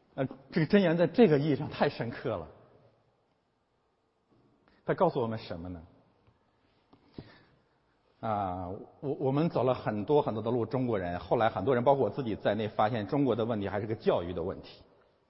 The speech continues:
啊，所以我编了小学新语文，中国这五十年来第一套民间语文教材。因为九十年代初，我发现中国的问题还是要教育孩子。怎么这代年轻人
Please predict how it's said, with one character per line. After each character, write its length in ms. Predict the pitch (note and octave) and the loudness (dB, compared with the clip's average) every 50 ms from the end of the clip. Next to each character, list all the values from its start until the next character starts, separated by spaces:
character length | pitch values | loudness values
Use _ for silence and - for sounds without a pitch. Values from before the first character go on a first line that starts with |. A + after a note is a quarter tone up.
| _ _ _ _ _ _ _ _ _ _ _ | _ _ _ _ _ _ _ _ _ _ _
啊， 140 | - G2 F#2+ | -6 -4 -4
所 140 | G2 - B2+ | -2 0 2
以 40 | B2 | 2
我 140 | B2 G#2 F#2+ | 4 2 2
编 220 | G#2 B2+ A2+ A2+ | 2 0 0 2
了 80 | A#2 A2 | 0 0
小 180 | - A2 F#2+ | 0 0 -2
学 140 | F#2+ A#2+ A2 | 0 0 -2
新 240 | A2+ - C3+ B2 A#2 | -2 -2 -2 -2 -2
语 40 | G2 | -2
文， 360 | F#2+ F#2+ G2 G#2 A2 A#2+ A#2+ | -2 -2 -2 -4 -4 -4 -2
中 200 | - D3 C#3+ C#3 | -2 0 0 2
国 340 | A#2+ G#2+ G#2+ G#2+ A2 A2 - - - - - - - - - _ _ _ - - D3 C#3+ | 2 2 2 2 0 -2 -4 -10 -18 -20 -20 -20 -20 -20 -20 _ _ _ -16 -10 -6 -2
这 80 | C3 | 0
五 180 | C3 A#2+ G#2+ A2+ | 0 0 0 -2
十 140 | - - C3 | -2 -2 0
年 160 | C3 B2+ B2 | 0 0 0
来 120 | A#2 G#2+ | 0 -2
第 160 | A2 - C#3+ D3 | -2 -2 -4 -4
一 40 | D3+ | -4
套 240 | - - C#3+ A#2 A2 | -4 -2 -2 -2 -2
民 200 | G#2 A#2+ D#3+ D3 | -2 -2 -2 -2
间 140 | E3 D#3+ - E3+ C#3+ | -2 -2 -2 -2 -2
语 100 | A2 G#2+ | -2 -2
文 180 | F#2 F#2 F#2+ G#2 | -4 -4 -6 -4
教 200 | - D#3 A2 F2 | -4 -4 -4 -4
材。 280 | - - F2+ D#2 D#2 - - - - - _ _ _ | -6 -8 -10 -10 -10 -12 -18 -20 -20 -20 _ _ _
因 100 | - E3 | -2 0
为 100 | D#3+ D#3+ | 2 2
九 200 | D3 - D3+ B2 | 2 4 2 2
十 100 | B2 G3 F#3 | 4 2 2
年 140 | D#3 C#3 D#3 | 2 2 2
代 100 | D#3 C#3 | 2 0
初， 220 | - - - E3 | 0 0 2 4
我 160 | C#3 A#2 A#2 | 4 4 4
发 180 | - C#3+ C3+ C3+ | 4 2 0 0
现 160 | D3 C3+ B2 | 0 0 -2
中 140 | - E3+ E3+ | 0 0 0
国 100 | D#3 B2 | 2 4
的 80 | B2 | 4
问 100 | B2+ C3 | 4 2
题 80 | B2 C3 | 2 0
还 140 | A#2 A#2+ A#2 | 0 0 2
是 60 | D3+ | 2
要 60 | B2 | 2
教 200 | - - D3+ B2 | 2 4 4 4
育 60 | G#2+ | 4
孩 340 | F#2 F#2+ G2+ - F2+ F2+ G2+ | 2 -2 -4 -6 -6 -4 -4
子。 180 | G#2+ - G#2 D#2+ - - - - - - - | -6 -6 -10 -14 -14 -16 -20 -20 -20 -12 -6
怎 120 | - C3 | -2 -2
么 80 | C#3+ D3 | 0 0
这 160 | - C#4 A3+ | 0 0 0
代 100 | G3+ F3+ | 2 0
年 160 | D3 D3 F#3 | 0 0 0
轻 120 | D3 F#3 | 0 2
人 100 | F3 E3+ | 2 2